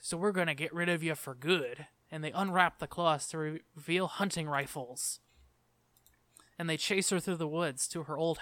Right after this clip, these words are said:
family house, where she gets cornered by Ga-, Grandpa Kagura. And so one of the arson dads gets cold feet, so Grandpa Kagura takes the gun and is like, "I'll show you how it's done," and, uh,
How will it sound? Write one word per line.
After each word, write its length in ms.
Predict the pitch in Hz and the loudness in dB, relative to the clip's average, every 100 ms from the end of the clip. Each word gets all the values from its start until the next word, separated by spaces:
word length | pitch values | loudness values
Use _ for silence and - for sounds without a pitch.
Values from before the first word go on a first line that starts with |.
| - | -2
family 300 | 175 160 139 | -2 -2 0
house, 440 | 170 143 120 - - _ _ _ _ _ _ | 2 2 -2 -8 -8 _ _ _ _ _ _
where 100 | 175 | -4
she 120 | 151 156 | -2 -2
gets 160 | 143 | -6
cornered 540 | - - 196 185 143 135 | -6 0 2 4 0 -2
by 100 | 135 | -6
Ga-, 220 | - 156 | -4 -4
Grandpa 360 | 165 156 156 135 | 0 0 0 -6
Kagura. 560 | - 160 165 139 117 120 _ _ _ _ _ _ _ _ _ _ _ - | 0 2 2 0 -8 -8 _ _ _ _ _ _ _ _ _ _ _ -10
And 100 | 156 | -6
so 200 | - 160 | 0 2
one 180 | 175 220 | 4 4
of 40 | |
the 100 | 202 | 6
arson 280 | 190 - 175 | 6 4 0
dads 300 | 165 165 - | 2 2 2
gets 220 | 160 - | -4 -4
cold 260 | - 175 165 | -4 -4 -4
feet, 300 | - 156 147 | -4 -4 -2
so 200 | 156 151 | -2 0
Grandpa 300 | 160 160 156 | 0 -2 0
Kagura 540 | 151 156 151 147 147 _ _ | -2 -2 -4 -4 -6 _ _
takes 240 | 170 156 | -2 -2
the 80 | - | -4
gun 200 | 151 143 | -4 -4
and 80 | 143 | -6
is 160 | 135 143 | -10 -8
like, 160 | 131 - - - _ _ _ _ _ _ - | -8 -10 -20 -20 _ _ _ _ _ _ -2
"I'll 220 | 160 220 | 2 2
show 160 | 214 196 | 2 4
you 140 | 185 | 4
how 200 | 147 156 | 6 6
it's 160 | 190 - | 4 2
done," 380 | 139 127 151 175 _ - _ | -2 -6 -8 -12 _ -20 _
and, 300 | 170 165 170 | -4 -2 -2
uh, 340 | 185 180 180 | 0 0 0